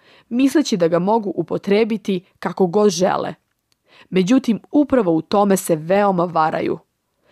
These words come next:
Sve što imamo pripada Gospodu i mi smo njemu odgovorni kako se time služimo. Prilikom upotrebe i najsitnijeg novca može se videti ljubimo li Boga iznad svega i svoje bližnje kao sebe.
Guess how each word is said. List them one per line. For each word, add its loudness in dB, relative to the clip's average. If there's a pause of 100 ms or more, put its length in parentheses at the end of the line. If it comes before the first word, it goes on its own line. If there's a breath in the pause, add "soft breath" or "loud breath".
(240 soft breath)
Sve 0
što 0
imamo 2
pripada -2
Gospodu 0 (280 soft breath)
i 0
mi 4
smo 0
njemu 2
odgovorni 0
kako -4
se -6
time -4
služimo. -4 (1080)
Prilikom 0
upotrebe 0
i -4
najsitnijeg 0
novca -2 (340 soft breath)
može 2
se 0
videti 0
ljubimo 0
li 0
Boga 0 (100)
iznad 0
svega 0 (300 soft breath)
i -6
svoje 0
bližnje 0
kao -2
sebe. -2